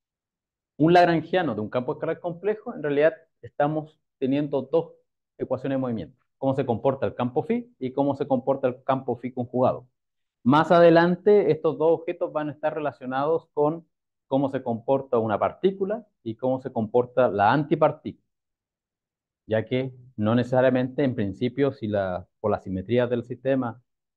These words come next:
diesen que las evoluciones son distintas, eso sería un, un efecto importante a considerar. Pero digamos que la, el campo escalar complejo tiene,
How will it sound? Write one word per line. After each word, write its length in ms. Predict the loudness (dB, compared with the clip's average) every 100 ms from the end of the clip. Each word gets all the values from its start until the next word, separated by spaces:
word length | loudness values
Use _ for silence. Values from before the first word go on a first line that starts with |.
| _ _ _ _ _ _ _ _ _ _
diesen 680 | -6 2 4 4 4 2 2
que 80 | 2
las 100 | 4
evoluciones 480 | 2 0 -2 -4
son 160 | -2 -4
distintas, 720 | -6 -6 -8 -6 -6 -6 -6 -6
eso 240 | -4 -4
sería 260 | -4 0 2
un, 160 | 2
un 160 | 0 -2
efecto 540 | -2 -6 -4 0 0
importante 500 | -2 -6 -10 -10 -4
a 80 | -4
considerar. 400 | -4 -6 -6 -6 -10 _ _
Pero 200 | 4 6
digamos 340 | 8 6 4 2
que 100 | 4
la, 100 | 4
el 140 | 2
campo 220 | 2 0
escalar 300 | 2 4 4
complejo 540 | 2 0 0 0 -2 -4
tiene, 480 | -2 -2 -2 -8